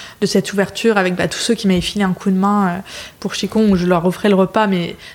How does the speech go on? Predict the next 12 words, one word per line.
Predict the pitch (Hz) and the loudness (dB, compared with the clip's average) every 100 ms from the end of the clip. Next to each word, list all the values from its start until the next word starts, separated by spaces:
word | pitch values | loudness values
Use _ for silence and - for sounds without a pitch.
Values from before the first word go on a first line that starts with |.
| - | -4
je | |
leur | 180 | -4
faisais | - 196 175 | 0 2 4
vivre | 185 220 | 4 4
l'expérience | 196 185 208 196 202 190 | 2 0 2 2 2 0
comme | - 180 | -4 -6
s'ils | - 202 180 | -4 -2 -2
étaient | 170 190 | 0 0
des | 175 | 0
clients | 165 202 214 | -2 -2 -2
finalement. | 240 196 185 233 - - - - - | -2 -2 -2 -4 -10 -12 -10 -12 -6
Euh, | 196 185 175 175 170 170 170 170 95 92 - - - | 0 4 4 4 2 2 0 0 -2 -2 -4 -4 -6